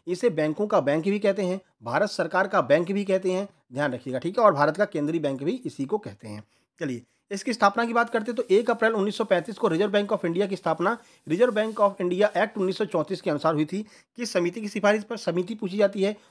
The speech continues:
तो हिल्टन यंग समिति की सिफारिश पर आरबीआई की जो है स्थापना हुई थी उन्नीस सौ उनचास में इसका राष्ट्रीयकरण कर दिया गया।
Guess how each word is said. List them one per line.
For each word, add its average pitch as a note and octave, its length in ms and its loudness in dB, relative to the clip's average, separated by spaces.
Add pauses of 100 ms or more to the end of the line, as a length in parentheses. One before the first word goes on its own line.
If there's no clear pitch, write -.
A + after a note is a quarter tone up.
तो G3 60 -4
हिल्टन F3+ 460 0
यंग A3 240 -2
समिति G3 320 -2
की G3 100 -6
सिफारिश D#3+ 340 0
पर - 140 -6
आरबीआई D#3 400 -2
की F#3 120 -10
जो E3+ 120 -2
है G3 80 0
स्थापना C#3 280 -4
हुई F3+ 100 0
थी G3+ 160 -6 (300)
उन्नीस A#3 340 -6
सौ C4+ 80 8
उनचास F#3+ 480 0
में G#3+ 40 -2
इसका F#3+ 200 -2
राष्ट्रीयकरण F#3 420 -2
कर F#3+ 140 -4
दिया F#3 160 0
गया। G3+ 200 2